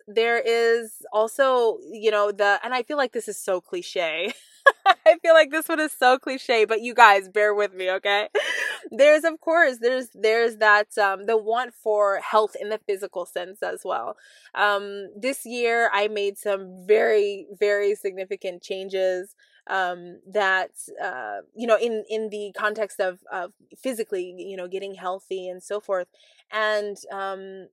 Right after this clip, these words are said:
in the year twenty twenty, I, I don't wanna see any of those changes go, um, go for naught, right? And so, uh, for me, definitely making sure that I,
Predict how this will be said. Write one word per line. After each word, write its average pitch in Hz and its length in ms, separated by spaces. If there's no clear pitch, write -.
in 269 260
the 240 80
year 233 180
twenty 220 280
twenty, 220 320
I, 190 140
I 196 200
don't 196 220
wanna 208 180
see 208 480
any 220 240
of 190 140
those 190 180
changes 190 400
go, 180 560
um, 175 420
go 214 160
for 233 180
naught, 226 460
right? 196 360
And 208 180
so, 214 460
uh, 196 240
for 226 120
me, 220 640
definitely 214 420
making 196 300
sure 196 260
that 185 220
I, 180 520